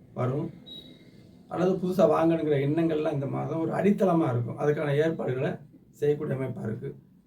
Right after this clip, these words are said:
அப்ப ஆவரேஜா நம்ம பார்த்தோம்னா, இந்த மார்ச் மாதம்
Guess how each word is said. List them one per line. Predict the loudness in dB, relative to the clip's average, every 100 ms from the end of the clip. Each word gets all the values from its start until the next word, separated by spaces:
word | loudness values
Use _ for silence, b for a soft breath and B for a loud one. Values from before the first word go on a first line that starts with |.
| _ -20 -12
அப்ப | -10 -2 0 0 -2 -4 -10 -12 _ _ _ _ _ _ _ -20 _ -12
ஆவரேஜா | 0 4 4 4 4
நம்ம | 2 0 0
பார்த்தோம்னா, | -2 -2 0 -2 -4 -6
இந்த | -6 -2
மார்ச் | 0 -2 -4
மாதம் | -6 -4 -4 -6